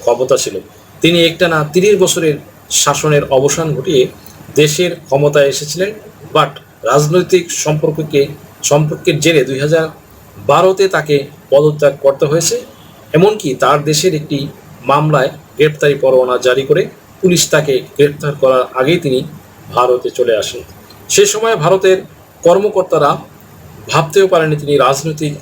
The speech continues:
আশ্রয় চাইতে পারেন, যদিও এই পরিস্থিতি বেশি দিন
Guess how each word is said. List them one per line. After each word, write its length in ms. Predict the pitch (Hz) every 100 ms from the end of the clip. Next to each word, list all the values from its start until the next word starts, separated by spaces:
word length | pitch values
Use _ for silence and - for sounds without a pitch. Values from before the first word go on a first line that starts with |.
| -
আশ্রয় 280 | 127 - 143 135
চাইতে 220 | 131 139
পারেন, 240 | 135 143 151
যদিও 260 | 139 143 147 131 - - - -
এই 140 | 190 -
পরিস্থিতি 460 | 175 151 - 151 143 - 120
বেশি 200 | 135 151
দিন 180 | 131